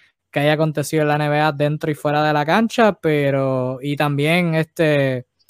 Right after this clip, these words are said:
traemos buenas ideas y nuevos proyectitos por ahí para esto, eh, por ello de,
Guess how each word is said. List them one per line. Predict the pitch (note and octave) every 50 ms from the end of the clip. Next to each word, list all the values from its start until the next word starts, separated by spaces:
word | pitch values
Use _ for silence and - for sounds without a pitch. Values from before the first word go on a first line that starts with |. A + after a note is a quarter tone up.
| _ _ _ _ _ _ _ _
traemos | - C#3 C#3 C#3+ D3+ D#3+ D3+
buenas | C#3+ D#3 D#3+ E3 E3 E3+
ideas | E3+ D3+ D3+ E3 F#3 F#3+ F#3 E3+ E3+
y | D#3 C#3 C#3
nuevos | C3+ C3+ C#3 D3+ D3+
proyectitos | _ _ - D#3 D3+ D3 - D#3 D3+ E3 -
por | - D#3+ D3
ahí | D3 D3 D3+ D#3 D#3 D#3
para | D3 - D3 C#3 C#3 C3
esto, | B2+ - - - D3+ C#3+ C#3
eh, | C#3 C#3 C#3 D3 D3
por | - C#3 C#3
ello | C#3+ D3 D3+
de, | C#3+ D3+ D#3 D3 C#3 B2+